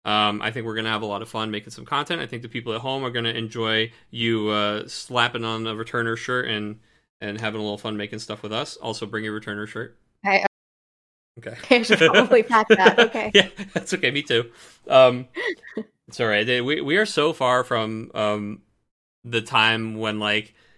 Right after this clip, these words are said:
Speaker 1: it was like, "Okay, everybody make sure you wear your jersey to the event." It was like, I would be shocked if Chris or Alex packed their <laughs> jerseys for the event.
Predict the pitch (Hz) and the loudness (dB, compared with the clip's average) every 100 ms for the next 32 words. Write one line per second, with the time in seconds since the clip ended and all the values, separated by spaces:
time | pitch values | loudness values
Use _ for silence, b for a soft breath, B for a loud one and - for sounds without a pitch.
0 | _ 117 120 123 120 165 143 143 147 143 | _ -2 0 0 -2 0 0 0 -4 -4
1 | 139 160 147 156 147 139 160 151 143 139 | -4 -4 -2 -2 -2 -4 -4 -4 -8 -6
2 | 135 131 151 143 135 117 120 113 110 - | -4 0 2 2 -2 -6 -4 -4 -6 -6
3 | 117 135 156 143 131 131 123 117 _ 131 | 2 2 2 -2 -6 -6 -6 -10 _ -6
4 | 117 - 110 110 - 110 - 120 - - | -6 2 4 4 2 -8 -2 -2 -2 -2
5 | 113 113 113 104 107 - 104 - 123 127 | -2 0 0 0 -2 -4 -4 -2 -4 -2
6 | 147 - 165 185 - - 156 - 139 139 | -2 -4 -8 -10 -12 -6 -4 -2 0 -2
7 | - | -2